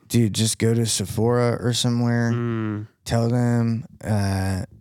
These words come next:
Speaker 1: you need help and
Speaker 2: Do you show a picture of who you're dating or what?
Speaker 1: <laughs>
Speaker 2: You say, "Hey, here's her skin color.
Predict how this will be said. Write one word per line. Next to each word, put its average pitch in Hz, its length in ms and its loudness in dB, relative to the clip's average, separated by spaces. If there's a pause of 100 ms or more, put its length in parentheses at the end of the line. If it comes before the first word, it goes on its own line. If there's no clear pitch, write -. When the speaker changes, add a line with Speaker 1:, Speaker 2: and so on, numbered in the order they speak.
(440)
Speaker 1:
you 113 180 -2
need 101 180 0
help 117 460 0 (280)
and 95 840 -2
Speaker 2:
Do 147 60 -4
you 151 60 0
show 156 240 2
a 143 60 2
picture 139 420 -2
of 127 240 -2 (160)
who 135 80 0
you're 127 140 2
dating 127 380 0
or 120 100 -4
what? 120 120 -4
Speaker 1:
<laughs> - 800 -10
Speaker 2:
You 123 100 -12
say, 123 220 0
"Hey, 123 220 0
here's 127 320 0
her 151 80 2
skin 139 360 0
color. 127 520 2